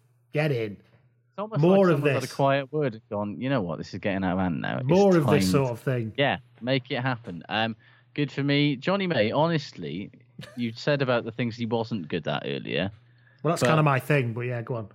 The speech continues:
Speaker 2: honestly, he's been fu-, he was excellent on Saturday when he was on the wing. And the way that he put players in space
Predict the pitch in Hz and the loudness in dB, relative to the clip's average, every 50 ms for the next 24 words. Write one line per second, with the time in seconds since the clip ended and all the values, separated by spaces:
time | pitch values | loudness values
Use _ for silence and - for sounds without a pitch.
0 | - - - - _ _ _ - 165 196 190 180 151 - - 95 85 78 78 80 | -20 -20 -20 -20 _ _ _ -8 -6 -4 -4 -4 -6 -8 -10 -8 -8 -6 -6 -8
1 | 85 - - _ _ 123 135 170 208 202 - - - _ _ - 185 180 170 143 | -10 -12 -14 _ _ -4 -2 0 0 0 -2 -6 -12 _ _ -2 0 0 0 -2
2 | - - 165 - 175 190 185 180 165 165 190 - - - - 196 165 165 160 147 | -2 -6 -2 0 0 2 2 2 2 0 0 -2 -6 -10 -8 -6 -6 -6 -8 -4
3 | - 165 143 - - 87 85 76 76 80 82 90 87 90 90 90 92 98 - 78 | -4 -4 -4 -4 -8 -6 -6 -4 -4 -4 -4 -4 -2 -2 -2 -4 -4 -6 -4 -4
4 | 98 95 90 87 87 90 85 67 - - 73 - - _ _ _ _ _ _ _ | -4 -2 0 0 0 0 0 0 -2 -6 -10 -12 -14 _ _ _ _ _ _ _
5 | _ _ _ _ _ _ _ - 110 113 113 113 113 107 117 113 131 139 143 135 | _ _ _ _ _ _ _ -2 0 0 2 0 0 0 2 2 4 4 4 2
6 | 117 123 123 - 147 131 - - 131 120 117 113 110 110 113 104 - - - - | 2 0 0 -2 -2 -4 -2 -2 0 0 2 0 0 -2 -4 -8 -8 -10 -4 0
7 | 135 135 135 127 - - - - - | 0 0 0 0 -4 -10 -14 -16 -18